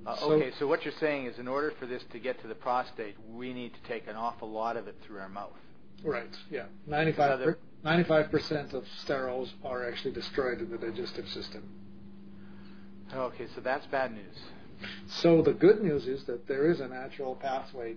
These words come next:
Speaker 2: to it through the back entry.
Speaker 1: <laughs> So we're talking about reverse engineering here.
Speaker 2: <laughs> No, we're talking about,
Speaker 1: <laughs>
Speaker 2: we're talking about suppositories. We're talking about inserting a little, uh,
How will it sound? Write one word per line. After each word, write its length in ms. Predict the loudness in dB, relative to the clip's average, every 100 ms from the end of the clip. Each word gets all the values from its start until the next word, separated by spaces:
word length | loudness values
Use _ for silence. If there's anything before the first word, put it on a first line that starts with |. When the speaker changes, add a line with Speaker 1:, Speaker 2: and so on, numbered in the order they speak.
| 2
Speaker 2:
to 120 | 4 4
it 180 | 2 -8 -14 -16 -16 -16 -4
through 140 | -2
the 100 | -2
back 320 | -4 -4 -4 -4
entry. 440 | -4 -4 -6 -6 -12 -16 -16 -16 -16 -16 -14 -14 -14 -14 -16 -16 -10
Speaker 1:
<laughs> 80 | -10 -10 -12 -14 -14 -10 -8 -6
So 120 | -4
we're 120 | -2
talking 220 | 2 2
about 160 | 2 -2
reverse 520 | -4 -6 -2 -2 -2 -6 -12 -10
engineering 720 | -10 -8 -8 -8 -6 -8 -8 -2 -2 0 -2 -2 0 2 6
here. 200 | 6 4 -2
Speaker 2:
<laughs> 140 | 0 6
No, 160 | 10
we're 160 | 12 10
talking 400 | 8 4 4 2
about, 240 | 4 4 2 -6 -8
Speaker 1:
<laughs> 180 | 2
Speaker 2:
we're 80 | 4 8
talking 340 | 8 8 6
about 240 | 6 6
suppositories. 880 | 4 -2 4 4 4 0 -6 -8 -10 -14 -16 -16 -16 -2 4
We're 80 | 4
talking 320 | 6 4 4
about 260 | 4 6 6
inserting 680 | 2 4 4 6 2 0 -4
a 260 | -4 -2 0
little, 440 | 0 0 0 -2
uh, 160 | -2